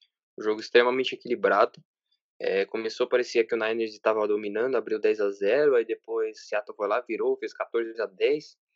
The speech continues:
depois abriu vinte e um a dez, parecia que o jogo já tava ganho, o Niners já tava meio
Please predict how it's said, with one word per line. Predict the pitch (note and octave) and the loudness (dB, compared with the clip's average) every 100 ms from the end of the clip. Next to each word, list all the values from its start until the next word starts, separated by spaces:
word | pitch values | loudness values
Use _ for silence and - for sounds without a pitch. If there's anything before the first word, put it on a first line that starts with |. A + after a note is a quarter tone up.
| _ _ _ _ _ _ - | _ _ _ _ _ _ -14
depois | A2 A#2 A2+ | -2 0 2
abriu | A2 B2 A#2 | 2 0 -2
vinte | B2 A#2+ | -4 -6
e | B2+ | -2
um | B2 | -2
a | G#2 | -2
dez, | F#2+ G2+ C#3 - _ - - _ _ - | -2 0 0 -2 _ -20 -20 _ _ 2
parecia | A2 A#2 - | 2 2 -6
que | |
o | A#2+ | -4
jogo | A#2+ B2 | -4 -2
já | A#2+ | 0
tava | A#2 A#2 | 0 -2
ganho, | G#2 G2 A2 C#3 E3+ E3 - - - - | -6 0 2 2 -2 -10 -20 -20 -20 -10
o | A2+ | -4
Niners | A2 A#2 A2+ | -2 -2 -2
já | A2 | -4
tava | G#2+ A2+ | -6 -4
meio | A#2+ A#2 | -4 -4